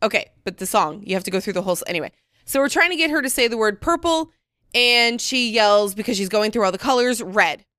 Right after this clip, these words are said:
In this case, since you're doing a, the color is the thing that she's trying to, like, we're trying to get her to say, red's probably not a good safe word, because if you hear that, you're gonna drop everything and be like, "Boom." But if she's doing,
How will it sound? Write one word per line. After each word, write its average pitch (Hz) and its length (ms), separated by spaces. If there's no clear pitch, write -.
In 247 200
this 285 220
case, 330 580
since 269 400
you're 262 120
doing 240 440
a, 202 80
the 180 180
color 254 640
is 208 280
the 220 100
thing 208 280
that 196 120
she's 196 240
trying 196 340
to, 190 280
like, 180 220
we're 190 140
trying 190 180
to 190 60
get 190 160
her 214 120
to 170 80
say, 185 480
red's 214 340
probably 220 260
not 190 160
a 185 60
good 180 140
safe 185 280
word, 147 140
because 175 240
if 165 60
you 170 80
hear 302 200
that, 208 140
you're 185 80
gonna 180 160
drop 196 260
everything 180 300
and 160 80
be 170 80
like, 160 220
"Boom." 190 360
But 190 140
if 185 80
she's 208 220
doing, 214 360